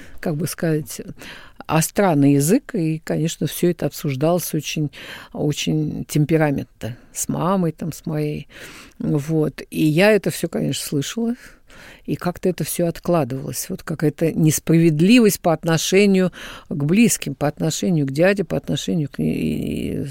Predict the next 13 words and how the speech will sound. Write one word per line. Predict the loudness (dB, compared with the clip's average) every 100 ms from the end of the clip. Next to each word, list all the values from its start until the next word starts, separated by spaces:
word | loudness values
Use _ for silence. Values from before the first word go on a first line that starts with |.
| -4
моей | -2 -2 -2 -4
на-, | -2 -4 -6 -6 -8
сестре | -8 -8 -2 -2
Наталье. | 0 -2 0 2 2 0 -4 -18 -18 -18 -10 2
Ее | 8 10 8 6 -2 _ _
выгнали | 0 4 6 6 4
из | 4 0
аспирантуры. | -4 -2 0 0 0 2 4 4 0 _
Конечно, | -2 -2 -2 -2
она | 0 2
лишилась, | 0 0 2 4 2 -2 -6
э, | -4 -4 -4 -6 -10 -18 -18 -20 -8
м, | -4 -2 -2 -4 -4 -6 -6 -8 -8 -10 -14